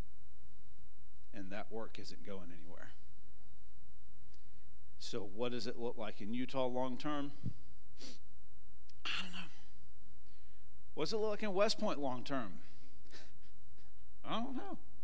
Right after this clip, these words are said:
What does it look like between Utah and West Point long term?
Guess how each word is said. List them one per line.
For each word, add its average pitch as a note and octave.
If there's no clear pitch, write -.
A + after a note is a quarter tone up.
What C3+
does C3+
it C3
look D3
like C3
between D3+
Utah C3+
and A#2+
West A#2
Point A2+
long A#2
term? A2+